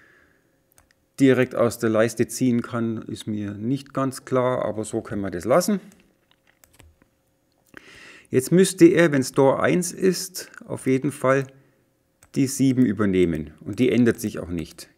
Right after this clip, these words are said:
Genau. Wenn ich Store auf null mache, dann nimmt er den Zählerstand, das heißt, jetzt sollte die sieben auf acht hochgezählt werden, acht, neun, zehn. Das ist genau die Funktion, die bei, von dem Counter verlangt wird. Und wenn ich jetzt sage, „I have completed“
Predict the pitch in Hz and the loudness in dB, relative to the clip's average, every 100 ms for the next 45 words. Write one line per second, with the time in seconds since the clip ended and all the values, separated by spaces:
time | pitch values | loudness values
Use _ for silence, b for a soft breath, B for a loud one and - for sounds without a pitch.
0 | _ 117 104 76 - - _ _ _ _ | _ -2 0 -2 -6 -16 _ _ _ _
1 | _ b b b b b b 110 117 120 | _ b b b b b b -2 -2 -2
2 | - - 131 127 131 76 98 - 127 170 | -6 0 4 6 6 4 0 0 4 6
3 | 214 208 202 220 220 - _ _ _ b | 6 4 2 -2 -4 -8 _ _ _ b
4 | b b b - 120 139 139 143 - 135 | b b b 2 4 6 4 2 -2 0
5 | 135 131 113 110 107 139 156 165 156 160 | 0 0 0 0 2 2 2 2 2 -2
6 | 156 127 - 120 123 120 - 117 117 117 | 0 -4 -2 -4 0 -2 2 0 0 -4
7 | 104 - 120 120 - - - - - - | -6 -2 0 0 -4 -6 -6 -6 -6 -4
8 | 117 - 117 - 110 107 107 104 - - | -4 -2 -4 -2 -4 0 -2 -2 -6 -6
9 | 101 - - - 92 98 98 - - 92 | -6 -10 -16 -8 -6 -4 -6 -8 -2 0
10 | 87 82 B B B B B - 127 127 | 0 -4 B B B B B 2 2 2
11 | 139 - 127 123 127 123 123 113 - 127 | -4 0 2 4 2 0 0 -2 0 2
12 | 127 - 113 107 104 113 107 107 98 - | 2 0 0 2 0 -4 -4 -4 -4 -4
13 | 117 120 113 - 113 165 170 170 165 120 | -4 -2 -4 -2 0 0 0 -2 -2 -6
14 | 113 - 113 107 110 107 - 104 107 - | -10 -8 -6 -4 -6 -8 -6 -4 -4 -4
15 | 95 101 - 107 101 113 110 110 - - | -8 -10 -10 -14 -6 -6 -4 -6 -8 -20